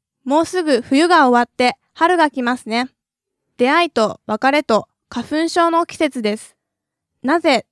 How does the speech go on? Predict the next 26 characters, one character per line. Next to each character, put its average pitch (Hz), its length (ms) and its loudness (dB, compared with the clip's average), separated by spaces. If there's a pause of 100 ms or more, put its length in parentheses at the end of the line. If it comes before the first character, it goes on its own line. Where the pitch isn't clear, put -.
(160)
出 233 160 2
会 302 160 2
い - 20 -12
と 214 160 0
別 202 240 0
れ 254 80 2
の 277 160 -2
季 - 120 -16
節 302 200 -2
か 285 140 -2
と 196 120 -4
い 196 80 -2
う 196 140 0
と、 170 240 -2 (540)
日 240 80 -4
本 294 260 -2
の 294 140 0
学 285 240 0
校 277 240 4
は 262 200 2 (300)
春 349 300 -2
に 247 180 -2
入 233 220 -2
学 311 320 0
式 - 240 -10
と - 260 -2